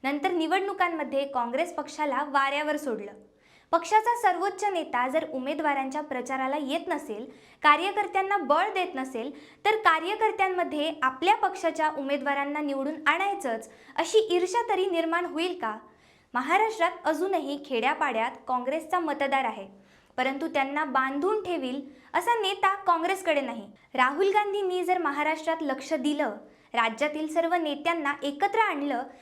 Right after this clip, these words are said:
तर अजूनही महाराष्ट्रात काँग्रेसला चांगलं यश मिळू शकतं. परंतु राहुल गांधी देशातील कोणत्याही निवडणुका किती गांभीर्याने घेतात, हा एक प्रश्नच आहे.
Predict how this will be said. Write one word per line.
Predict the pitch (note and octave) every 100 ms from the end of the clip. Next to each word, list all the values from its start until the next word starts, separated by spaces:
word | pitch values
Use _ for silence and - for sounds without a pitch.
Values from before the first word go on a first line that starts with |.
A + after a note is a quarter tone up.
| - -
तर | G4 -
अजूनही | C#4+ D4+ G4+ F#4 C#4 C#4+
महाराष्ट्रात | C#4 B3 C#4 E4+ E4 B3+ A#3+ B3 -
काँग्रेसला | C4+ C4+ G4+ G4+ F4
चांगलं | F#4 E4 F4
यश | F4+ E4+ G4 F#4
मिळू | D4+ C#4
शकतं. | C4+ A3 G#3+ G3+ - _ - - -
परंतु | D4 F#4+
राहुल | A4 E4+ D#4+ G4+
गांधी | G#4+ F#4+ E4+ E4
देशातील | C4+ C#4 D4+ D#4 E4
कोणत्याही | D#4+ D4 C#4+ D#4 F4 C4+ C#4+
निवडणुका | C#4+ C#4 C#4 C#4 C#4 D#4
किती | D#4 F4
गांभीर्याने | E4 C#4 C4+ C#4+ F#4+ G4+ G4
घेतात, | E4 D#4+ C4 B3 - - _
हा | - G#4
एक | G#4
प्रश्नच | - D4+ D4 B3+
आहे. | B3